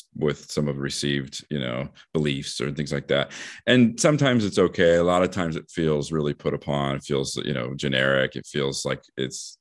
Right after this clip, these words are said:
they're on some trip and they're really proud of themselves. And, and, and that, our, the class I had with you and that Bonhoeffer class were not that. I had other classes that were like that,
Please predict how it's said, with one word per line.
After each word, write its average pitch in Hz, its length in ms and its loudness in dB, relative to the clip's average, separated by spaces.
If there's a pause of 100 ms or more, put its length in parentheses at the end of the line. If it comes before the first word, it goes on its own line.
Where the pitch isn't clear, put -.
they're 67 200 0
on 69 120 -2
some 65 240 -4
trip - 400 -6
and 55 100 -6
they're 52 180 -4
really 55 240 -2
proud 55 260 -2
of 60 80 -4
themselves. - 540 -6
And, - 100 -8 (500)
and, 98 320 6
and 98 160 8
that, 104 220 4 (760)
our, 104 220 4
the 98 220 0
class 143 300 4
I 131 80 4
had 117 100 4
with 92 160 2
you 113 480 6
and 92 160 2
that 82 120 0
Bonhoeffer 110 380 0
class 92 240 2 (480)
were 92 140 2
not 95 400 -2
that. - 260 -6
I 85 80 0
had 131 160 6
other 139 200 8
classes 123 460 2
that 73 120 0
were 80 140 0
like 101 220 0
that, - 180 -12